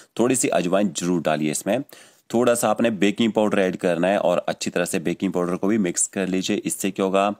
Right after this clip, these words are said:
जब आप बटाटा बड़ा फ्राई करेंगे, बाहर से एक अच्छा स्पंज आता है और अच्छा क्रंच भी आता है। फिर आपने इसमें पानी ऐड करना है, तो जितना आपने बेसन लिया होगा ना, उतना ही पानी लेना है,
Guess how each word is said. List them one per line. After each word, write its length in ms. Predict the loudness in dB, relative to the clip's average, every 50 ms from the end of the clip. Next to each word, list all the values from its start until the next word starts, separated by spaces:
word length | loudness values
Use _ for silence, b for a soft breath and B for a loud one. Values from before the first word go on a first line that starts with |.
| _ _ _ -14
जब 140 | -8 -6
आप 100 | -4 -6
बटाटा 400 | -4 -6 -8 -6 -4 -2 0 0
बड़ा 140 | 0 0 0 -2
फ्राई 340 | 0 0 0 2 2 2
करेंगे, 340 | 2 2 2 2 2 2 0 0
बाहर 280 | 0 0 0 0 0
से 140 | 0 -2 -2
एक 40 | -2
अच्छा 220 | -2 0 0 0 0
स्पंज 400 | 0 -2 -2 0 0 0 0 0
आता 200 | 0 0 0 0
है 20 |
और 60 | 0 0
अच्छा 160 | 0 -2 -2
क्रंच 360 | 0 0 0 0 0 0 -2
भी 80 | 0 0
आता 200 | 0 0 0 -2
है। 80 | -2 0
फिर 140 | 0 0
आपने 180 | 0 2 0 0
इसमें 200 | 0 0 0 0
पानी 280 | 2 2 2 2 2 0
ऐड 140 | 0 0
करना 240 | 0 0 0 2 2
है, 60 | 0
तो 80 | 0 0
जितना 300 | 0 0 0 0 0 0
आपने 180 | 2 2 0 2
बेसन 320 | 2 2 0 2 0 0
लिया 140 | 2 2 2
होगा 120 | 2 2
ना, 120 | 2 2 0
उतना 300 | 0 -4 -4 -2 0 0
ही 80 | 0 0
पानी 280 | 2 2 2 2 2 2
लेना 240 | 2 2 2 2
है, 140 | 2 0 0